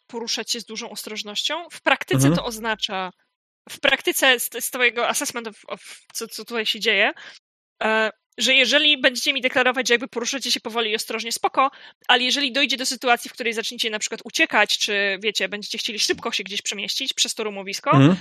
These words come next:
Speaker 1: to będę was prosiła o rzut, e, pod presją. Presją jest
Speaker 2: Jasne.
Speaker 1: oczywiście to, że złamiecie sobie nogę. Więc
Speaker 2: E,
Speaker 1: tak, całe to rumowisko jest niestabilne.
Speaker 2: Dobra, drugie pytanie w takim wypadku, skoro całe rumowisko jest niestabilne,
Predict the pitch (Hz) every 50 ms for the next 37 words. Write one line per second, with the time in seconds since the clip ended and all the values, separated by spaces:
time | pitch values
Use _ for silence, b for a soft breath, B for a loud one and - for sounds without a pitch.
0 | - - 240 202 254 262 277 285 233 247 - - - - - - 262 240 226 -
1 | 214 208 226 - - 208 202 196 - - 202 _ - - - - - - _ _
2 | _ _ _ _ _ _ _ _ _ _ _ - 240 240 104 90 - - - 151
3 | 160 202 214 - - - 208 202 208 - 190 190 185 190 185 - 185 - 190 180
4 | - - - - - _ _ B B B B B - 135 127 - 120 123 - 285
5 | 294 - - - 285 277 262 - 254 240 240 233 208 226 - - 190 - 185 175
6 | - 170 - - - - - - _ _ _ _ _ - 131 120 - 104 92 110
7 | 113 131 139 131 117 - - 127 139 131 131 - 107 104 - 101 101 98 - -
8 | - 107 95 - 95 - - 123 - - 117 110 110 - - 123 123 117 113 113
9 | 110 113 - 120 107 95 104 107 - 139 123 120 120 101 92 104 127